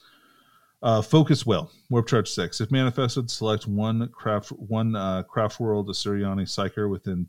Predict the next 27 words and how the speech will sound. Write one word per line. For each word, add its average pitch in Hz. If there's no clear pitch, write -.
twenty-four 101
inches 101
of 110
this 113
Psyker. 127
Until 113
the 131
start 123
of 117
your 110
next 101
Psychic 98
phase, 101
add 90
two 131
to -
Psychic 104
tests -
and 92
deny 92
the 92
Witch 85
test -
taken 90
for -
that -
unit. -